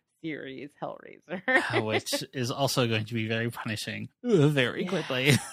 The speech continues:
Speaker 1: Yeah, yeah. You're gonna be like, "Someone just do the box. I need this to end. Someone do the puzzle box." Yep. So those are all the many places you can find me. And then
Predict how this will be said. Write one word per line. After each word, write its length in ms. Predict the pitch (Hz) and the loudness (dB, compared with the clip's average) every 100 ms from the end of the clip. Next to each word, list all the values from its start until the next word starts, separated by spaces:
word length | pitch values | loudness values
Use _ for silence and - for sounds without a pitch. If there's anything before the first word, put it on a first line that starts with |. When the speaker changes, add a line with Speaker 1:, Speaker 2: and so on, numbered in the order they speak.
| - _ - | -18 _ -16
Speaker 1:
Yeah, 460 | 165 165 160 160 151 - 175 | -10 -8 -8 -8 -10 -10 -10
yeah. 320 | 180 170 120 | -8 -8 -8
You're 140 | 143 156 | -10 -12
gonna 60 | 147 | -10
be 40 | |
like, 160 | 135 131 - | -10 -10 -12
"Someone 460 | 143 151 151 156 - | -10 -8 -10 -12 -16
just 160 | 127 | _
do 100 | 143 | -10
the 60 | 139 | -8
box. 340 | 139 131 - - - | -8 -8 -10 -16 -12
I 60 | |
need 160 | 151 147 | -10 -8
this 160 | 175 | -10
to 160 | - - | -12 -8
end. 240 | 175 165 - - - 254 - _ 214 _ | -8 -8 -12 -20 -20 -20 -20 _ -20 _
Someone 180 | 175 175 | -12 -12
do 80 | 311 | -10
the 140 | 403 | -6
puzzle 260 | - 339 294 | 0 0 2
box." 480 | 311 277 294 - - _ - _ _ - | 2 0 -2 -8 -18 _ -20 _ _ 4
Yep. 260 | 302 - _ | 4 4 _
So 140 | 240 | 2
those 160 | 254 311 | 4 4
are 100 | 302 | 4
all 160 | 233 247 | 4 4
the 80 | |
many 220 | 233 220 226 | 2 -4 -4
places 320 | 214 202 196 | -4 -4 -6
you 60 | |
can 100 | 196 | -6
find 160 | 175 175 | -2 -2
me. 100 | 160 | -2
And 60 | |
then 80 | 160 | -6